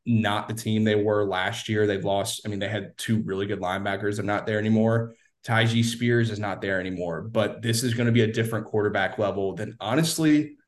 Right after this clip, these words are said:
they've played since Bryce Young in Alabama last year. I mean, this guy's, he's a different player than K J. I mean, he's, I don't know, think, he's not better than K J, but he's definitely a different player,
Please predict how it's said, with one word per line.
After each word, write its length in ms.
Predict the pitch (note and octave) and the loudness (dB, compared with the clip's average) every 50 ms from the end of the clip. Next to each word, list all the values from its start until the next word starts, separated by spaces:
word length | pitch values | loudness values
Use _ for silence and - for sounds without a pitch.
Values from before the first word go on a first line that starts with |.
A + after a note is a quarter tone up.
| _ _ _ _ _ _ _ - | _ _ _ _ _ _ _ 0
they've 280 | A#2 A2+ A2+ A2+ A#2 - | 2 4 4 2 2 -2
played 680 | - - A2+ A2 A2 A2 A2 A2+ A2+ A2+ A2+ - - | -4 -2 0 2 4 4 4 6 4 4 2 0 -4
since 540 | - - - - A2+ A2 A2 A2 - - - | -6 -6 -2 -2 0 -2 0 -2 -2 -4 -4
Bryce 560 | - B2 A2+ A2+ A2+ G2+ G#2 G#2+ A2 - - | -4 -6 -4 -2 -2 -2 -2 -2 -2 -4 -2
Young 240 | A2 A2 A2 A2+ A2 | 0 2 2 2 2
in 60 | G#2+ | 2
Alabama 460 | G#2 G2+ G#2 G#2 G2 G#2 G#2 G2+ F#2 E2 | 0 0 -2 -2 -2 -2 -4 -4 -4 -4
last 360 | C#2+ - - - - - - | -4 -6 -8 -10 -12 -12 -12
year. 280 | - - - - - - | -12 -12 -12 -16 -10 -8
I 100 | - G#2+ | -6 -4
mean, 440 | G#2 G#2 G#2 G2 F#2+ F#2+ - - - _ _ _ _ _ _ _ _ _ - | -4 -2 -4 -4 -4 -6 -8 -10 -14 _ _ _ _ _ _ _ _ _ -2
this 200 | A#2+ A#2 A#2 - | 0 0 2 2
guy's, 420 | - C3+ A#2+ A#2 A#2+ A#2+ A#2+ A#2 A#2 | 4 4 6 6 6 6 4 2 -2
he's 200 | - C#3 D3+ D#3 | 0 4 6 8
a 60 | D3+ | 8
different 420 | C3 A#2+ D3+ C#3+ - C#3 B2 A#2 | 8 8 6 6 6 4 0 0
player 260 | - B2 A#2 A2 A2 G#2+ | 2 2 2 4 2 0
than 120 | G2+ G2 | -2 -8
K 240 | - - G2 G2 F#2+ | -10 -10 -10 -10 -8
J. 280 | - F#2 F2 F2 F2 | -6 -4 -2 -2 -2
I 40 | F2 | -2
mean, 140 | G2+ G#2 G#2+ | -4 -2 -2
he's, 200 | A2+ A#2 A#2 B2 B2+ B2 | 0 2 2 0 2 2
I 60 | B2+ | 4
don't 160 | B2+ C#3 C3+ | 4 6 6
know, 200 | C3 A#2 A#2 A2+ | 6 4 4 4
think, 200 | A2+ A#2 A2 A2+ | 2 0 -2 -2
he's 140 | A2+ B2 C3 | -4 -2 0
not 260 | E3+ D#3+ - A#2 - | 2 2 0 0 2
better 260 | - A#2 A2+ B2+ C#3 C#3 | 4 4 6 6 6 4
than 120 | C#3 C#3+ | 4 0
K 240 | C#3 D3+ C#3+ C#3+ C#3+ | 0 0 0 0 2
J, 220 | C#3+ D3 C#3 C#3 | 2 2 4 4
but 140 | C3 A#2 A2 | 2 2 0
he's 180 | A2+ A#2 A#2 A2+ | -2 -2 -2 0
definitely 400 | B2+ A#2 A#2 A2+ A2+ A2+ A2 G#2+ | 0 -2 -2 -2 -4 -4 -4 -4
a 40 | |
different 380 | - A2 G#2 - - G#2 G#2+ - | -6 -6 -8 -8 -8 -10 -10 -8
player, 540 | - - G#2+ G#2 G#2 G2+ G2+ G2 - - | -6 -2 -2 0 0 0 -2 -4 -6 -8